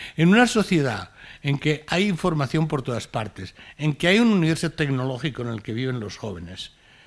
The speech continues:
muchas escuelas siguen, eh, absolutamente obsoletas desde el punto de vista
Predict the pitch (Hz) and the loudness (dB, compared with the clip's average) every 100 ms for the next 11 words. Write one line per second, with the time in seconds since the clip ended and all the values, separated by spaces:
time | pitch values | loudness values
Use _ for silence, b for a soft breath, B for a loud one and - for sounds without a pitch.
0 | B B B _ _ _ 165 180 226 240 | B B B _ _ _ -2 4 6 6
1 | - 110 - 127 - 147 117 92 110 - | 2 -4 -4 -6 -4 -2 -2 -6 -12 -14
2 | - _ _ b b b b b - - | -16 _ _ b b b b b -10 -2
3 | 180 175 156 147 160 - _ _ b b | 2 2 2 0 -4 -12 _ _ b b
4 | _ - 143 143 160 - - 165 180 170 | _ -8 -8 -4 -6 -4 0 0 2 0
5 | 170 156 151 127 - 143 147 120 107 - | 0 -2 -6 -6 -4 -2 -2 -4 -12 -14
6 | _ b - 147 135 123 - 165 - 147 | _ b -8 -6 -6 -8 -8 -10 -8 -8
7 | 135 139 - 127 117 | -6 -6 -6 -8 -10